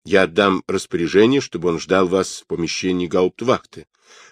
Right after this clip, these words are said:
последовал чёткий ответ капитана Ханева. Видно было, что бывший лейб-гвардеец весьма гордился своим положением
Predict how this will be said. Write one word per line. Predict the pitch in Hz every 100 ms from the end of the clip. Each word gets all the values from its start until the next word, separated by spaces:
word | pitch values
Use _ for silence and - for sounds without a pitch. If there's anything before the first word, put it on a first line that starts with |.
| _
последовал | 98 - 95 98 90 87 80
чёткий | - 127 127 - 95
ответ | - 101 117
капитана | - 98 - 85 82 78
Ханева. | 76 71 65 73 _ _ _ _ _ _ _ _ _ _ _ _ - _
Видно | 110 165 175
было, | 165 185
что | 175 - 143
бывший | 147 165 - 165 156
лейб-гвардеец | - 98 151 147 120 123 92 82 107 131 127 - -
весьма | 92 - 85 98 87
гордился | 90 80 87 190 - 87
своим | - 95 92
положением | - 82 80 92 95 85 80